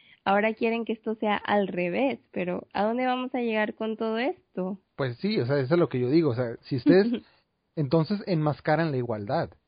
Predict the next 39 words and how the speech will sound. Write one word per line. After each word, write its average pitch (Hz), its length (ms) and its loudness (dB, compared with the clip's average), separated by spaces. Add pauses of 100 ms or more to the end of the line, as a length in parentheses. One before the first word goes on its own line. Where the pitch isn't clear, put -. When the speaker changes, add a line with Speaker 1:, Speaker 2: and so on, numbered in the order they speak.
(160)
Speaker 2:
no 151 160 -4
quieren 175 240 0
igualdad, 127 420 -4
quieren 131 220 -4
venganza. 98 560 -10 (640)
Si 151 220 0
es 180 100 4
venganza, 202 500 2
está - 200 -4
bien, 269 260 0
díganlo, 294 520 0 (600)
adelante. 208 840 0 (1700)
Pero, 165 300 6
pero 175 160 4
no, 180 140 6
no 190 160 4
traten, 214 400 2
no 185 140 2
traten 196 280 0
de 190 80 4
vender 156 260 2
la 165 120 0
idea 160 260 4
de 151 100 0
que - 100 -10
son 127 180 -10
santitas 151 600 -4
y 120 180 -4
que, 107 440 -4
y 123 200 -8
que, 107 760 -4
que 123 180 -2
nomás 117 340 -4
son 127 120 -4
las 120 140 -4
pobrecitas 107 420 -4
de 104 80 -4
la 85 60 -6
historia. - 420 -6